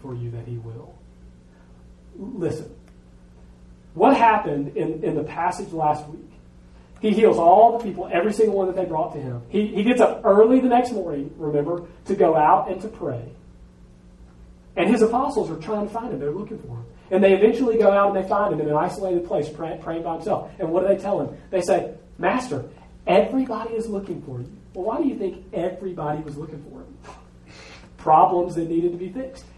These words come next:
Healings that needed to be done. And what was Jesus' response? "Then let us go to the next town where I may preach." Because, see, Jesus is not on your agenda.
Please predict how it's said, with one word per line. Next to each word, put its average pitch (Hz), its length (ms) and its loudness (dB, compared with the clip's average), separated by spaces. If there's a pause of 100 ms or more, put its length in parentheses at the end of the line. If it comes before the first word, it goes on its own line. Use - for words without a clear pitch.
Healings 190 500 0
that 202 120 -6
needed 175 260 -4
to 196 40 -10
be 202 60 -8
done. 202 400 -6
And 147 160 -6
what 160 160 -4
was 175 140 -10
Jesus' 160 440 -10
response? 143 560 -14 (1080)
"Then 151 180 0
let 151 160 2
us - 200 -4
go 147 300 -2
to - 140 -10
the 147 100 -6
next - 300 -10
town 127 340 -10
where 117 120 -10
I 117 80 -10
may 117 140 -10
preach." - 520 -18 (1080)
Because, 208 220 -8
see, 247 160 0
Jesus 285 400 2
is 220 120 -2
not 220 160 0
on 208 180 -4
your 240 220 -4
agenda. 120 340 -10